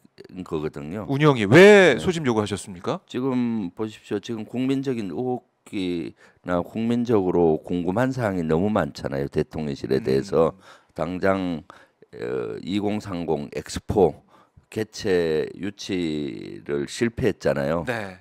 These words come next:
Speaker 1: 그것도 너무나, 어, 우리를 실망시킨 것이 지원국, 지지국이 이십구 개국밖에 안
Speaker 2: 아,
Speaker 1: 되잖아요.
Speaker 2: 백십구 대
Speaker 1: <laughs> 네.
Speaker 2: 이십구.
Speaker 1: 네.
Speaker 2: 아홉 표 차이.
Speaker 1: 그것은 사실 우리 국력으로 봤을 때는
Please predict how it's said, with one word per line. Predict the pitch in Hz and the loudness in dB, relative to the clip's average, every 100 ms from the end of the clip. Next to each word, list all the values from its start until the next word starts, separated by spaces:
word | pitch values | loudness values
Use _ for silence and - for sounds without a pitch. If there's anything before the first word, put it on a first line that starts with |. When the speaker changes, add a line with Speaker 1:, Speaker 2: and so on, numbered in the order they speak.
| - | -8
Speaker 1:
그것도 | 80 98 - 92 80 | 0 0 0 -2 -2
너무나, | 76 78 92 110 98 82 69 | -2 -4 -2 -2 0 0 -2
어, | 50 50 50 - - 50 - | -4 -8 -12 -16 -18 -18 -16
우리를 | - 73 76 69 69 67 73 | -10 -8 -6 -6 -6 -6 -6
실망시킨 | - 92 95 90 92 - - 76 71 | -6 -8 -6 -6 -8 -14 -12 -10 -8
것이 | 67 - | -8 -10
지원국, | - - 101 104 98 - - - _ | -12 -6 -4 -4 -8 -16 -20 -20 _
지지국이 | - 101 110 104 90 | -10 -6 -4 -4 -6
이십구 | 78 95 117 - - - 117 | -6 -4 -6 -8 -12 -10 -2
개국밖에 | 135 131 - - 80 - 60 | -2 -2 -6 -8 -8 -2 0
안 | - | 0
Speaker 2:
아, | |
Speaker 1:
되잖아요. | 65 62 65 65 73 73 _ | -4 -6 -4 -2 -4 -6 _
Speaker 2:
백십구 | 139 - - 165 165 - 139 131 | -14 -12 -14 -12 -12 -14 -14 -6
대 | 165 196 196 | -4 -4 -10
Speaker 1:
<laughs> | 190 | -8
네. | |
Speaker 2:
이십구. | 98 82 78 107 92 80 | -2 -2 -2 -8 -10 -4
Speaker 1:
네. | 85 87 80 73 | 0 2 0 -2
Speaker 2:
아홉 | 110 120 123 | -2 -2 -2
표 | 120 | -2
차이. | 110 | 2
Speaker 1:
그것은 | 143 156 135 | 2 2 -2
사실 | 127 127 135 | -2 -2 -2
우리 | 104 123 | -2 -2
국력으로 | - 123 135 147 147 127 | -2 -2 0 0 0 -2
봤을 | 98 90 - 90 | -2 -4 -6 -10
때는 | 87 - 80 78 76 73 76 76 73 69 | -10 -8 -4 -4 -4 -4 -6 -10 -10 -14